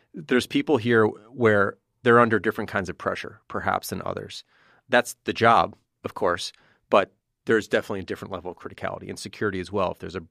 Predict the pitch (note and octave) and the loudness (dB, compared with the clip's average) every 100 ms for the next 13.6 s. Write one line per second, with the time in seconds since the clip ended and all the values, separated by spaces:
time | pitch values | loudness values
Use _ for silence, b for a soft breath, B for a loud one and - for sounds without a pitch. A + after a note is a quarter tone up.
0 | _ D3+ C3+ F2+ - F#2+ F2+ F#2+ F2 - | _ -8 -6 -6 -6 -6 -4 -6 -6 -12
1 | b b b b b - B2+ B2 A2 G#2+ | b b b b b -4 -2 -2 -4 -4
2 | F#2+ F#2 - F#2 F2 - G2 G2+ F#2+ - | -4 -8 -4 -2 -2 -4 -6 -4 -6 -8
3 | G2+ G#2+ G#2 G#2+ G#2 - B2 - F#2+ G2 | -12 -6 -2 -2 -4 -4 -4 -6 -8 -8
4 | - G#2 A#2+ B2+ A#2+ - - F#2+ B2+ A#2+ | -4 -4 0 0 -2 -6 -8 -8 -8 -6
5 | G2+ D#2+ D2 A#2+ C3+ F2 E2+ A2 F#2+ - | -6 -8 -8 -6 -6 -8 -6 -8 -8 -10
6 | B2 C3 - - F2+ G2 C3 E2+ E2+ - | -8 -8 -10 -10 -10 -8 -8 -10 -12 -10
7 | F#2+ F2 _ b b b b b b - | -10 -10 _ b b b b b b -6
8 | A2 A2+ G#2+ - G#2+ _ _ G#2 - - | -4 -2 -4 -4 -12 _ _ -18 -16 -12
9 | F#2+ F#2+ G2+ G2 G2 A#2+ G2 F2+ G2 G2+ | -6 -4 -4 -4 -4 -4 -6 -4 -4 -4
10 | F#2 - F#2+ F#2 A#2+ A#2+ - F2 F#2+ G2+ | -4 -4 -4 -4 -4 -10 -8 -6 -4 -4
11 | F#2 F#2+ - _ - C3 - G2 G2 - | -6 -6 -12 _ -10 -8 -4 -4 -4 -6
12 | A#2 G#2 F#2 E2+ - G2+ F2+ E2 G2 G2 | -6 -6 -8 -8 -4 -2 -2 -4 -2 -4
13 | E2+ F2+ F#2 F#2+ B2 | -4 0 0 0 -2